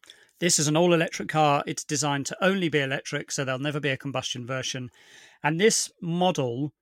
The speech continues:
the Aceman, they're calling it the Concept Aceman, but it will come to market as the Mini Aceman, and it slots in between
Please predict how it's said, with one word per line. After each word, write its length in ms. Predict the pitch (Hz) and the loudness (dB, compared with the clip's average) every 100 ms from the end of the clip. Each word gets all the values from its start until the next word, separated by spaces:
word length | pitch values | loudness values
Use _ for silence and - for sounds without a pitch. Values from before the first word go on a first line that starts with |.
| _ _ - | _ _ -4
the 160 | 156 - | -2 2
Aceman, 480 | 151 - 139 135 | 0 0 -4 -4
they're 80 | 170 | -2
calling 260 | 156 220 180 | 0 2 0
it 60 | |
the 60 | 156 | -4
Concept 420 | - 175 151 143 | -4 -2 -2 -2
Aceman, 400 | 139 135 - 131 | -2 -2 -4 -6
but 100 | 151 | -4
it 100 | 175 | -2
will 260 | 170 165 156 | 0 0 0
come 180 | 185 190 | -4 -4
to 120 | 160 | -4
market 340 | 151 139 - - | -4 -4 -6 -4
as 200 | 151 - | -4 -2
the 60 | |
Mini 260 | 135 139 139 | -4 -4 -2
Aceman, 420 | 151 147 151 147 143 _ _ - | 0 0 -2 -6 -8 _ _ -6
and 120 | 151 | -2
it 80 | 170 | 2
slots 360 | - 196 - - | 2 2 0 -2
in 100 | 151 | -2
between 600 | 151 - 160 151 147 | -4 0 2 2 0